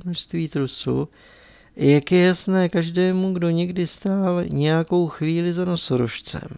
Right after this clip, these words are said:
Jejich výkaly poskytují výživu houbě jménem Sporomiela. Spory Sporomiely jsou dosti malé, pouhým lidským okem téměř neviditelné, ale neobyčejně trvanlivé.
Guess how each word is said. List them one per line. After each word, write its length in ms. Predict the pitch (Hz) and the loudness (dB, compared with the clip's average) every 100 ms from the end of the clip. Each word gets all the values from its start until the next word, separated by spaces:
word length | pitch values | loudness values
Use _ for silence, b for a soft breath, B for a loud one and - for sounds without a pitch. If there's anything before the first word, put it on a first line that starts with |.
| - _ b b b b b b b b b | -20 _ b b b b b b b b b
Jejich 400 | 135 143 156 151 | 4 6 6 4
výkaly 460 | 165 160 185 185 185 | 2 0 2 2 2
poskytují 760 | 175 - - 175 180 175 165 | -2 -4 -4 -2 0 2 2
výživu 480 | 151 160 151 170 165 | 2 0 0 0 2
houbě 560 | 139 147 147 160 165 | 4 4 2 2 2
jménem 680 | 165 156 156 156 156 156 156 160 - - | 2 0 0 0 0 0 0 -2 -4 -8
Sporomiela. 1300 | 139 - - - 151 165 147 123 123 120 117 117 117 b b b b b b _ | -8 -8 -10 -4 0 2 2 2 2 0 0 -2 -4 b b b b b b _
Spory 840 | - - - 139 143 147 151 156 - 135 | -6 -6 0 2 4 4 4 2 0 -4
Sporomiely 840 | - - 135 135 139 139 143 156 170 | -4 -2 0 2 2 2 2 0 -2
jsou 300 | - 160 151 | -2 -2 -2
dosti 400 | 147 143 - 151 | -2 -6 -4 -2
malé, 680 | 127 117 120 123 123 135 170 - | 0 0 -2 -4 -6 -6 -8 -8
pouhým 520 | 151 147 151 147 151 | -6 -4 -4 -4 -2
lidským 560 | 147 143 - - 143 143 | -2 -4 -8 -4 -2 -2
okem 340 | - 147 143 | 0 -2 0
téměř 480 | 151 147 147 143 - | 2 2 2 0 0
neviditelné, 1080 | 120 117 120 117 123 123 123 127 135 151 165 B B B B B | 0 0 -2 -2 0 2 0 0 -2 -2 -4 B B B B B
ale 220 | 143 135 | 4 6
neobyčejně 760 | 131 143 147 147 170 170 170 170 | 6 4 0 -6 -4 -2 -2 -2
trvanlivé. 680 | 170 160 120 117 - - | -2 -2 -2 -6 -10 -14